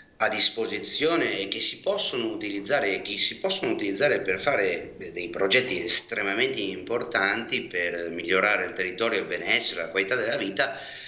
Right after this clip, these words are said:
se poi in effetti la classe dirigente o gli uffici, ma in realtà gli uffici sono spesso, eh, molto preparati, è probabilmente la classe dirigente che non lo è e non sa, eh, leggere,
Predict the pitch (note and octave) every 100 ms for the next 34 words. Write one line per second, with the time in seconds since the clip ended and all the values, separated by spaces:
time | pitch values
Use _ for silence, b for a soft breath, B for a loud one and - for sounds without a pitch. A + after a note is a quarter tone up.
0 | B - - - B2 - B2 A#2+ - A2+
1 | A2 A#2 G#2 G2 B2+ A#2+ G#2 G2+ G2+ A#2+
2 | G#2 F#2+ F#2+ F2+ F2 - B2+ D3 A2+ -
3 | - B2+ G2 - G2 F#2 F2 E2 A#2+ A#2
4 | - - C3+ A#2 - C3+ A2 B2+ - -
5 | G2+ G2 - B2+ A2+ G2 G2 B B A2
6 | G2 F#2+ A#2+ A#2+ A#2 G#2+ G#2+ G2+ F2+ F2+
7 | G2+ G2 A#2 B2 C#3 B2+ F#2+ B2 A#2+ F#2+
8 | F#2+ G2 B2 F#2+ F#2+ F#2+ G2+ G#2 G#2+ G2+
9 | G2 G#2 G#2+ G#2+ G#2 G2 A#2+ A2+ - G#2+
10 | G2+ F#2+ B B B - G#2+ F#2 F#2 F#2+
11 | G#2 G2 G#2+ G2+ F#2+ F2 -